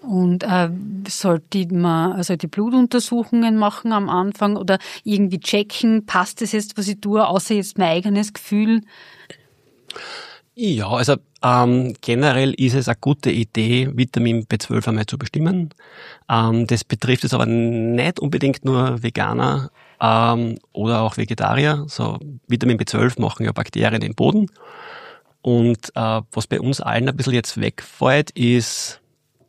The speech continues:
Speaker 2: äh, B zwölf aus Trinkwasser und aus Obst und Gemüse.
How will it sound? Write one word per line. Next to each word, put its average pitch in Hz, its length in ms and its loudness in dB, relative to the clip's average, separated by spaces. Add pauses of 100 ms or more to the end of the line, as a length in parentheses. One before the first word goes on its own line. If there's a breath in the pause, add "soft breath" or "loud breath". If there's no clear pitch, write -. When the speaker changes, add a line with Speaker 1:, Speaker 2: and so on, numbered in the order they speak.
(140)
Speaker 2:
äh, 107 140 -10 (640)
B 127 80 2
zwölf 120 300 2
aus 107 100 -2
Trinkwasser 123 560 2
und 113 120 0
aus 110 140 -2
Obst 110 200 -6
und 117 80 -2
Gemüse. 107 460 -4